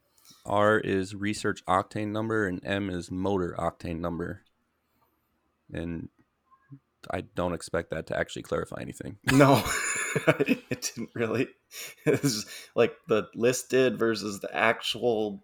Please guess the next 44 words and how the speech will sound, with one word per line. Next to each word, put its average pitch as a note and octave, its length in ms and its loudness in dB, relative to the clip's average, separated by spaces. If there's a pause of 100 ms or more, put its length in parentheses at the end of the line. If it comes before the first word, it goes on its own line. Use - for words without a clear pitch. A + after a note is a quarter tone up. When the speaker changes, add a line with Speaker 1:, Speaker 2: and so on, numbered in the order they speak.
(160)
Speaker 1:
R, A#2 420 4
which A2+ 80 -2
Speaker 2:
divided G#2 200 2
Speaker 1:
is G2 80 -4
Speaker 2:
by A2 140 2
Speaker 1:
determined A2 320 0
Speaker 2:
two. G#2 60 -2
Speaker 1:
with G2+ 120 -4
a F#2+ 80 0
test - 340 0
engine A2 320 -4
running G#2 380 -2
at G2 140 -2
a F#2 60 -2
low F#2+ 280 0
speed F#2 420 -6
of - 140 -8
six - 240 -10
hundred F#2 260 -6
R F2+ 120 -4
P - 180 -10
M. F2 300 -8 (360)
Speaker 2:
Oh, F#2 280 -4 (100)
Speaker 1:
The F#2+ 120 -4
other A2 160 2
Speaker 2:
oh. - 20 0
Speaker 1:
value G#2 440 2
is F2+ 440 -8 (160)
motor G#2 640 0
octane F#2 340 -6
number, F#2 300 -4
which F2+ 180 -6
is G2 80 -12
determined F#2+ 460 -6
with - 120 -10
a - 60 -10
test - 420 -4 (680)
engine F#2+ 320 -4
running F#2 400 -2
at F2 140 -4
a F2 80 -6
higher G#2 300 0
speed F2 360 -6
of F2 480 -4